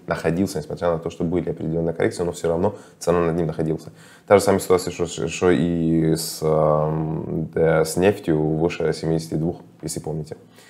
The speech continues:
Что он вроде бы не под-, не спускается, не поднимается, просто тупо консолидируется долгое время. Потом по доллару, еще по поводу снижения, ну, невозможно сказать ничего.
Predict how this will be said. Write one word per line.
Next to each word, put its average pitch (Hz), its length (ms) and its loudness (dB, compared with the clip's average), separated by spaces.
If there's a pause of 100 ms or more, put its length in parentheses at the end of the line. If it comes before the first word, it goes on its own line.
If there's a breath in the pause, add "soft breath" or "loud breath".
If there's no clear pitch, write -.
(420 loud breath)
Что 92 200 8
он 95 280 4
вроде 87 260 4
бы 80 360 0
не 82 180 0
под-, 80 240 0
не 85 80 0
спускается, 107 640 4
не 80 80 -2
поднимается, 85 360 0
просто - 220 -4
тупо 82 160 -4
консолидируется 78 680 -4
долгое 73 280 -2
время. 73 240 -8 (340 loud breath)
Потом 104 220 6
по 113 100 8
доллару, 107 440 10
еще 87 200 -2
по 95 100 -6
поводу 95 220 2
снижения, 95 640 4
ну, 98 240 2 (800)
невозможно 82 520 4
сказать 76 320 -8 (340)
ничего. 87 560 2